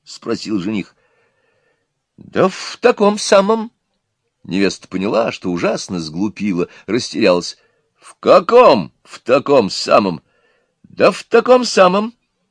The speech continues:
И нечего ко мне приставать". Она чуть не плакала от отчаяния. "Я все понял", —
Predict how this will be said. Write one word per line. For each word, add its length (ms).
И 160
нечего 340
ко 140
мне 180
приставать". 880
Она 140
чуть 200
не 120
плакала 500
от 80
отчаяния. 500
"Я 260
все 460
понял", — 640